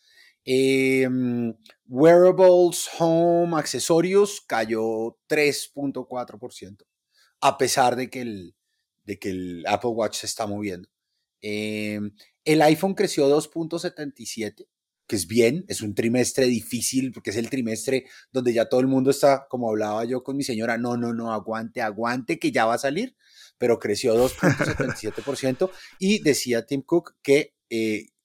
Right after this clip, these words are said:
es el mejor trimestre de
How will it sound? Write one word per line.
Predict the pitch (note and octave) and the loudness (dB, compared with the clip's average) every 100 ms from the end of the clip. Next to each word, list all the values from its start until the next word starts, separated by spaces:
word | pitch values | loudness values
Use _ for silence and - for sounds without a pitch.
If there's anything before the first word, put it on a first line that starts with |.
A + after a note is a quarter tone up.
| _ _ _ | _ _ _
es | B2+ A2+ - | -2 -2 -2
el | C#3 C#3 | -2 -2
mejor | C#3 C#3 C3 - D#3+ - - _ | -2 -2 -4 0 2 2 -4 _
trimestre | D#3+ E3 E3 D#3+ - E3+ E3 _ _ _ _ _ | -4 -2 -4 -4 -6 -6 -8 _ _ _ _ _
de | G#2+ C3 D3+ E3+ - | 0 4 4 4 -6